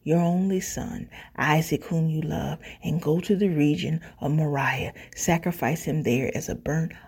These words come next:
offering on one of the mountains that I will tell you about." And this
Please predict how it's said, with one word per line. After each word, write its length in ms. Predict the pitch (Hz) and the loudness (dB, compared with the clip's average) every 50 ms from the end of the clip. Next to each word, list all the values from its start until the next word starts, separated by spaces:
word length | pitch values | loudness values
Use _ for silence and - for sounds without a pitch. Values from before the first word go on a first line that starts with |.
| - - | -8 -2
offering 560 | - 139 135 - - - - - - - - - - - - _ - | 0 0 0 0 -2 -6 -6 -4 -4 -6 -8 -12 -16 -20 -20 _ -6
on 380 | - 151 151 139 - 135 147 - - - - - | -2 -2 0 0 0 -2 -4 -4 -8 -14 -4 2
one 180 | 156 170 170 | 4 4 4
of 100 | 170 165 | 4 4
the 80 | - 165 | 2 0
mountains 600 | 151 165 165 151 160 - - 151 147 151 - - | -2 0 -2 -2 -4 -6 -6 -8 -8 -8 -8 -8
that 140 | - - - | -8 -4 -4
I 200 | - 127 131 - | -2 -4 -4 -4
will 160 | - - - | -6 -8 -8
tell 240 | - - 165 139 127 | -6 -2 0 0 0
you 160 | 104 - 101 | 0 -2 -4
about." 260 | 101 - 92 - - - | -4 -4 -6 -6 -6 -6
And 200 | - 107 117 - | -4 -4 -4 2
this 280 | - 185 214 226 226 - | 6 6 6 6 4 0